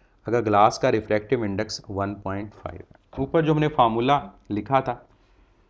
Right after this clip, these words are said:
उसी को हम यूज़ यहाँ पर कर रहे होंगे फिफ्टी क्वेश्चन में। वो था N is equal to C by V, तो V is equal to C by N। तो C है three ten raised to power eight, N है वन पॉइंट फ़ाइव,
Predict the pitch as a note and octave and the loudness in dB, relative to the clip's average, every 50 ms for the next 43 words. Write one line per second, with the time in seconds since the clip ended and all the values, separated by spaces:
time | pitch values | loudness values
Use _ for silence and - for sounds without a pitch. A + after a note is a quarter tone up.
0 | _ _ _ _ _ _ _ _ _ _ _ _ _ _ _ - - D#3+ D#3+ - | _ _ _ _ _ _ _ _ _ _ _ _ _ _ _ -4 -4 -2 0 0
1 | G3 F#3 - E3 D#3 C#3 A#2+ G#2+ A#2 C3 C#3 C#3 D3 C#3 C#3 C#3 C#3+ C#3+ C3+ - | 0 2 4 4 4 4 4 4 4 4 4 2 0 0 0 2 2 2 2 4
2 | C3+ C3 C3 C3+ B2+ B2 A#2+ A#2 A#2+ A#2+ A#2+ A#2+ G#2 - - C3+ B2+ - B2 A#2+ | 2 2 2 0 0 0 0 0 0 0 -2 -2 -4 -2 -4 -2 0 0 0 0
3 | - B2 A#2 A#2 A2+ A2+ A2 - _ _ _ _ _ _ _ - G#2+ A2 B2 A#2+ | 0 -2 -2 -2 -4 -4 -6 -10 _ _ _ _ _ _ _ -6 -2 0 0 0
4 | B2 B2+ A#2+ A#2+ A#2 - _ _ _ _ _ _ _ _ _ _ _ _ _ _ | 2 0 0 0 -2 -8 _ _ _ _ _ _ _ _ _ _ _ _ _ _
5 | - C3+ D3 D#3 D3+ C#3+ C3 A#2+ C3 B2 - C3 B2+ B2+ B2+ B2 - - A#2+ B2 | -2 2 2 4 4 4 2 2 0 0 0 2 2 2 2 0 0 -4 -4 -2
6 | A#2+ A2+ A#2 A2+ A2 F#2+ G2 A2 C3+ D#3+ E3 - _ _ _ _ - G2+ F#2+ G2+ | 0 0 2 2 2 0 0 -2 -4 -4 -10 -14 _ _ _ _ -8 -6 -4 -2
7 | A2+ B2+ C#3+ D3 C3+ - A#2+ A#2 G#2+ G#2+ A2 G#2+ A2 A#2 A#2 A2 G#2+ A#2+ A#2+ - | -2 0 0 -2 -2 -2 -2 0 0 0 0 0 0 0 0 0 0 -4 -4 -4
8 | - G#2+ G#2 A2 G#2+ G2+ F#2+ G2+ A2 A2 - _ _ - F#2 F2 F2+ - _ _ | -4 -4 -2 -2 -2 -2 -2 -4 -6 -8 -14 _ _ -14 -14 -14 -14 -18 _ _
9 | _ _ _ _ _ _ _ _ _ - - - - - D3+ E3 E3+ D3 C3+ C3+ | _ _ _ _ _ _ _ _ _ -14 -12 -8 -4 0 0 2 2 2 0 -2
10 | D3 - - _ - _ _ _ - - - D3+ D3+ D3+ C#3 - - - B2+ A#2+ | -4 -6 -14 _ -20 _ _ _ -10 -4 0 2 2 2 0 -2 -2 -4 -2 0
11 | A2+ A#2 A#2 A2 - B2 A2+ - A#2 A2 G#2+ - - - - A2+ C3 D3 D3 - | 0 0 0 0 0 -2 0 0 2 0 0 0 -2 -4 0 2 2 2 2 -2
12 | - - _ _ _ _ _ _ _ _ _ - C#3 D3+ D#3+ D#3 C3+ A#2 A2 A2 | -12 -20 _ _ _ _ _ _ _ _ _ -2 0 2 2 2 2 0 -2 -4
13 | A2+ A2 - - _ - G#2+ G#2+ A2+ A2+ A2+ A2 A2 A#2 A2+ G#2+ G#2 G2+ - A2 | -4 -8 -12 -16 _ -6 -2 -2 0 0 -2 -2 -2 -2 -2 -2 -2 -4 -2 0
14 | A2+ B2 B2+ | 0 0 0